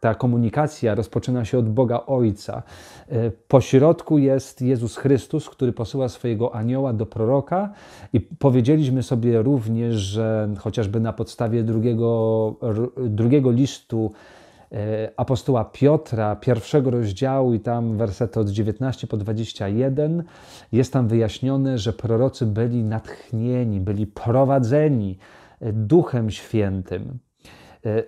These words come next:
dlatego już w tym pierwszym wersecie można zobaczyć, e, to działanie Trójcy. Całe bóstwo angażuje się, żeby, e, człowiek mógł poznać prawdę. Żeby mógł poznać prawdę.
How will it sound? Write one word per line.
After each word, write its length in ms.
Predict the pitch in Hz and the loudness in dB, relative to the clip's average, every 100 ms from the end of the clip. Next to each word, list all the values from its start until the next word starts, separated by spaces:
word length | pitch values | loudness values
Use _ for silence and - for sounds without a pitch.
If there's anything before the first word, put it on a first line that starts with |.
| 151 | -2
dlatego 680 | 120 127 120 151 143 151 147 | 4 4 6 4 6 4 4
już 240 | 143 156 | 2 0
w 60 | - | 0
tym 180 | 156 131 | -2 0
pierwszym 580 | - 180 185 - 165 147 | 2 2 2 -2 -2 0
wersecie 640 | 151 139 147 113 - 113 | 0 0 0 0 0 -2
można 760 | 120 143 139 139 135 131 127 - | 0 0 0 -2 -2 -4 -6 -8
zobaczyć, 1080 | 143 104 117 107 139 147 - 147 139 - - - - - - _ | -6 -2 0 2 0 0 -2 -2 0 -4 -14 -20 -20 -20 -20 _
e, 100 | - | -8
to 240 | 110 135 123 | 0 4 4
działanie 540 | 107 123 139 147 139 | 4 2 2 2 0
Trójcy. 680 | - 131 143 117 95 - 87 | 0 2 4 4 0 -8 -10
Całe 420 | - 175 180 165 135 | -4 2 4 6 4
bóstwo 760 | 110 131 170 - - 165 - | 2 2 2 -2 -4 -2 -2
angażuje 1000 | 143 139 127 131 120 123 135 113 104 117 | -2 0 0 0 0 2 2 2 2 -2
się, 320 | - 147 147 | -4 -2 -2
żeby, 680 | 127 127 131 123 131 131 127 - - - - | -2 -4 -4 -2 0 0 -2 -8 -20 -20 -6
e, 180 | 120 117 | -4 -4
człowiek 680 | - - 131 151 139 135 127 | -6 0 4 4 4 2 2
mógł 220 | 135 - | 0 -2
poznać 560 | - 131 117 123 - | -4 -2 -2 -4 -8
prawdę. 800 | - - 127 123 101 95 95 85 - _ _ _ _ - - | -12 -4 0 0 -2 -4 -6 -6 -10 _ _ _ _ -20 -6
Żeby 220 | - 107 | 0 4
mógł 240 | 113 147 - | 4 4 4
poznać 380 | 123 113 113 | 2 4 0
prawdę. 600 | - 110 95 92 92 95 | -2 0 0 -2 -4 -6